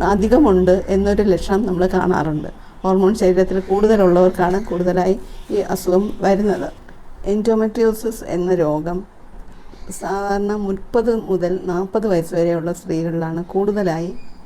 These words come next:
കണ്ടുവരുന്നത്. എങ്കിൽ തന്നെയും ഒരു സ്ത്രീ ഋതുമതിയാകുന്നത് മുതൽ മെനോപോസ് ആകുന്നത് വരെയുള്ള സമയത്ത് എപ്പോൾ വേണമെങ്കിലും രോഗം കാണാം. കൂടുതൽ, ആ, കാണുന്നത് മുപ്പത് നാൽപത് വയസ്സിനുള്ളിലാണ്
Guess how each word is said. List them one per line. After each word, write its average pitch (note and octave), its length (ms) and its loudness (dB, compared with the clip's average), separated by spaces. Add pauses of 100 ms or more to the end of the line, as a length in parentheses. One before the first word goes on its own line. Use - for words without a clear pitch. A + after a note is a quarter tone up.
(120)
കണ്ടുവരുന്നത്. E3+ 600 0 (580)
എങ്കിൽ G3 280 0 (120)
തന്നെയും D#3+ 480 0 (420)
ഒരു G#3 100 0
സ്ത്രീ G#3 320 2
ഋതുമതിയാകുന്നത് F#3 840 2
മുതൽ E3+ 380 -2 (920)
മെനോപോസ് G#3 520 2
ആകുന്നത് F3+ 420 2
വരെയുള്ള E3+ 400 2
സമയത്ത് E3 420 -4
എപ്പോൾ G3 240 -2
വേണമെങ്കിലും E3+ 540 0 (640)
രോഗം F3+ 300 0 (420)
കാണാം. E3 340 -6 (600)
കൂടുതൽ, A3 380 2 (180)
ആ, F#3 120 -2 (680)
കാണുന്നത് F3 420 -2
മുപ്പത് F#3 320 0
നാൽപത് E3+ 280 -2
വയസ്സിനുള്ളിലാണ് E3+ 1080 -2